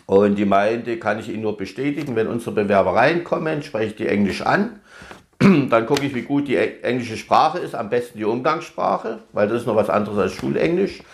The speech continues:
So, und wenn dann gute Reaktionen kommen,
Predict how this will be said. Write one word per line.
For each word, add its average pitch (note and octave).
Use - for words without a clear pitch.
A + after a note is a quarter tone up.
So, D3+
und C#3
wenn C#3+
dann D3
gute D3+
Reaktionen C#3
kommen, C#3